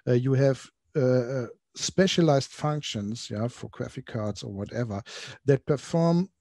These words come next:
um, a more complex operation. A very simple example is the so-called,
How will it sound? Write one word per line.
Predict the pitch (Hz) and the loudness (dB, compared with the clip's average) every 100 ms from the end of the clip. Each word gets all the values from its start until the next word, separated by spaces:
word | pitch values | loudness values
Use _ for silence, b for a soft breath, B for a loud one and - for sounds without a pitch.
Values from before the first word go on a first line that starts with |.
| _ _ _ _ _ - | _ _ _ _ _ -2
um, | 143 131 131 127 _ - | 2 4 2 -2 _ -2
a | |
more | 135 139 151 143 | 2 4 2 2
complex | - 185 180 156 143 - - 156 | 0 2 2 4 4 2 -6 -6
operation. | 143 123 131 143 - 87 117 - B B B | -2 2 4 2 -2 -8 -10 -12 B B B
A | |
very | 117 127 131 | 2 4 4
simple | - 156 156 135 | 4 4 6 4
example | 117 123 127 139 139 120 120 | 4 2 2 4 4 4 4
is | 123 - | -2 -4
the | 120 | -6
so-called, | - 123 - 123 113 113 117 | -2 -4 0 0 2 2 0